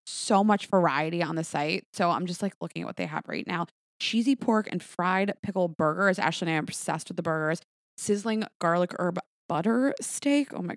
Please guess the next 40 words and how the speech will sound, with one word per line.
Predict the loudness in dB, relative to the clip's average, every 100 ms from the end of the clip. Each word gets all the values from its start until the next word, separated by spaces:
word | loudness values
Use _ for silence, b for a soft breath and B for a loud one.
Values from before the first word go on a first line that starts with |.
| -8
gosh. | -10 -10 -14 _ _ -6
Crunchy | 0 0 0 -4
curried | 2 2 2 -2
chickpea | 0 0 2 2
bowls. | 4 4 4 2 -2 -8
So, | 0 0 0 -8 -20 _ _
uh, | 0
when | 4
I | 4
go | 4 2
through | 2
this, | 2 2
I | 0
think, | 0
like, | -4
there's | -4 -4
so | -2
much | -2 -2
stuff | -2 -2
that's | -4
great | -4 -4
for | -4
vegetarians. | -6 -6 -8 -2 0 2 0 0 -2
There's | -4
stuff | -6 -8
that's | -8 -10
great | -10 -8
for | -10
kids. | 0 4 6 8 6 2 -2 0
I | 0
love | 0
it | -2 -2
for | -4
a |
girls' | 4 8 8 6
night | 0 0 -2
or |
a | -6
date | -4 -2 0
night. | 2 2 2 -2